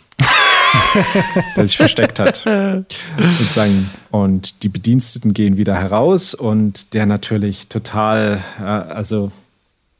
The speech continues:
am Boden zerstört, ne? Wie, wie krass unangenehm muss das sein, ne?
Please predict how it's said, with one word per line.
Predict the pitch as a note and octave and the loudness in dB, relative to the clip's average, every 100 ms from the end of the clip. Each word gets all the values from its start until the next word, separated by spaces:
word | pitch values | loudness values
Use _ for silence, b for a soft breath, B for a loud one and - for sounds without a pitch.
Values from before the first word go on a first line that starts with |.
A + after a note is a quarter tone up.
| A2+ - | -6 0
am | B2 | 0
Boden | A#2 D#3 D3+ | 2 2 2
zerstört, | - A#2 - C#3 D#3+ | 0 -2 0 0 2
ne? | A#2+ B2 A2+ | 2 0 0
Wie, | A#2+ C3+ G#2+ | 0 0 -2
wie | A2+ C#3+ C3+ - | -2 0 -2 -4
krass | - A2 A#2 - - - _ - | -4 0 0 0 -2 -6 _ 0
unangenehm | C3 G#2+ G#2+ G#2 A2 A2 | 2 4 4 4 4 4
muss | G#2+ - | 4 0
das | G#2+ - | -2 0
sein, | G2+ G2+ A2+ G#2 | 0 2 4 4
ne? | G2+ G#2 | 2 0